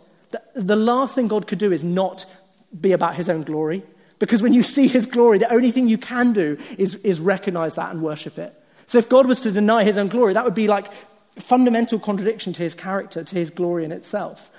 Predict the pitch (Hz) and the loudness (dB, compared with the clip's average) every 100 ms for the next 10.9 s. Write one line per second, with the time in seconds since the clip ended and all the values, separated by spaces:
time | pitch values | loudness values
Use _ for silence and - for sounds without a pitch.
0 | - 220 196 233 240 233 160 - - - | -8 -8 -6 -4 -4 -4 -8 -8 -16 -14
1 | 277 - 320 339 269 214 208 196 - - | -10 -8 -6 -4 -2 0 0 -2 -8 -4
2 | 180 262 339 311 240 254 240 247 233 - | 2 4 6 4 2 2 4 2 0 -4
3 | 220 233 - 165 156 160 196 180 208 214 | -4 -6 -6 -4 -4 -2 -2 0 0 0
4 | 208 180 185 180 190 180 156 170 180 - | 0 -4 -2 0 0 -2 -8 -8 -14 -20
5 | - - _ 269 214 _ - 214 254 262 | -20 -20 _ -12 -12 _ -2 0 2 2
6 | 302 269 247 240 254 196 170 - - _ | 0 0 -2 -2 -2 -2 -2 -4 -20 _
7 | _ _ _ _ _ _ _ - 196 214 | _ _ _ _ _ _ _ -4 -2 2
8 | 285 294 233 175 208 233 - - - 269 | 4 4 4 0 0 -2 -6 -18 -6 -4
9 | 294 285 202 185 143 151 170 - _ - | -2 -4 -4 -6 -6 -12 -14 -16 _ -14
10 | 185 175 143 170 156 143 117 139 | -6 -6 -6 -8 -8 -12 -14 -20